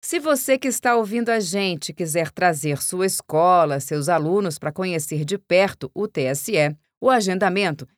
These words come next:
deve ser solicitado com, no mínimo, cinco dias de antecedência, pelo e-mail visita arroba T S E ponto jus ponto B R. No pedido, informe o nome da instituição,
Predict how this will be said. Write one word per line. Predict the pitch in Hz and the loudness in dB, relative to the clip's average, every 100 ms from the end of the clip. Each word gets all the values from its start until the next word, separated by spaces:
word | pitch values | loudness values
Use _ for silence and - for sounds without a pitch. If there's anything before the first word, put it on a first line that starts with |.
| _ - | _ 0
deve | 190 180 | 2 0
ser | - 190 180 | 0 0 0
solicitado | - 202 190 190 - 185 190 190 | -2 -4 -4 -6 -4 0 0 -2
com, | - 139 | -2 -2
no | 170 269 | 0 2
mínimo, | 269 285 285 285 - | 4 2 0 -2 -4
cinco | - - 262 320 285 190 | -8 -2 0 0 -6 -6
dias | 151 233 240 | -4 0 0
de | 220 | 0
antecedência, | 214 220 240 180 196 185 143 131 - _ _ _ | -2 -2 -4 -2 0 0 -2 -6 -12 _ _ _
pelo | 240 247 269 | 4 4 4
e-mail | 254 214 160 135 117 _ _ | 4 4 4 0 -4 _ _
visita | 147 220 233 151 226 262 285 277 - | -4 0 0 0 -2 0 -2 -2 -2
arroba | 202 156 160 131 | -2 0 0 0
T | 131 170 | 0 2
S | 196 220 226 | 2 2 2
E | 180 190 - _ _ - | 2 2 -4 _ _ 0
ponto | 214 294 302 | 2 2 -2
jus | 208 180 240 254 - _ _ | -4 -2 -4 -6 -10 _ _
ponto | 214 240 262 | 0 0 -2
B | 233 | 0
R. | 220 156 127 127 117 _ _ | 2 2 0 -4 -12 _ _
No | 208 | -4
pedido, | 220 285 196 269 302 - _ - | -2 -2 0 0 0 -8 _ -6
informe | 285 - - 240 226 220 233 | -4 -4 -2 2 2 2 0
o | 233 | 0
nome | 214 185 208 277 262 | 0 2 2 2 0
da | 185 | 0
instituição, | 165 156 - 185 175 - 175 233 | 0 -4 -4 -4 -2 0 0 0